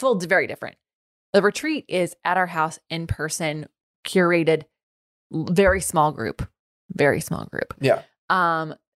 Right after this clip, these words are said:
Speaker 1: Agency Mini is, not to say that it's a big group, but it is a bigger group,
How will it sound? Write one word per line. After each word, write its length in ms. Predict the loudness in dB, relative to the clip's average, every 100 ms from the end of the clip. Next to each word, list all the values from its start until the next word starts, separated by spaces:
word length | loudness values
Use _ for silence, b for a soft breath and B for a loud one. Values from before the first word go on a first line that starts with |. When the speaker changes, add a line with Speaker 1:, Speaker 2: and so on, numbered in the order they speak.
| _
Speaker 1:
Agency 440 | 2 2 0 -2 -2
Mini 320 | -2 -4 -4
is, 380 | 0 2 0 -2 -2
not 180 | -2 0
to 60 |
say 140 | 0 2
that 80 |
it's 120 | 0 0
a 40 |
big 220 | 0 2
group, 300 | 2 2 0 0
but 160 | 4
it 140 | 4 2
is 140 | 0
a 60 | 0
bigger 240 | 0 0
group, 380 | 0 0 -2